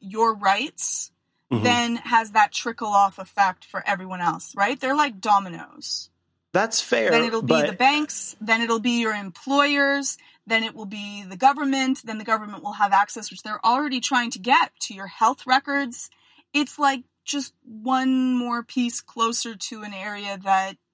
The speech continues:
Speaker 1: you know, should be
Speaker 2: So you're
Speaker 1: harmed.
Speaker 2: advocating, on the other hand, that I pick up a sword and, and fight against this, i-, is, is what
Speaker 1: Maybe
Speaker 2: you're
Speaker 1: not
Speaker 2: like
Speaker 1: a sword.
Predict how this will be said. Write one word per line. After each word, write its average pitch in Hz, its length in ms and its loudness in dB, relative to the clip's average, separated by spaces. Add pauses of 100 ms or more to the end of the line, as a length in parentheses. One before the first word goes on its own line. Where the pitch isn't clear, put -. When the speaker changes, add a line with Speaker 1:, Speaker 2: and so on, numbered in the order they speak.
(140)
Speaker 1:
you 107 100 -14
know, 165 300 -10 (720)
should 220 260 -4
be 175 60 0
Speaker 2:
So 170 80 2
you're 165 200 2
Speaker 1:
harmed. - 100 0
Speaker 2:
advocating, 143 680 0
on 127 80 0
the 127 140 2
other 147 180 0
hand, 117 300 0
that 113 240 -4
I 113 460 2
pick 123 180 0
up 113 120 -2
a 113 60 0
sword 117 400 0
and, 104 200 -2
and 107 200 0
fight 151 240 0
against 104 380 -4
this, - 420 -4 (380)
i-, 143 40 0
is, 135 440 0
is - 160 0
what 285 80 6
Speaker 1:
Maybe 359 80 2
Speaker 2:
you're - 80 0
Speaker 1:
not 311 100 6
Speaker 2:
like 285 80 4
Speaker 1:
a 262 40 -2
sword. 254 540 2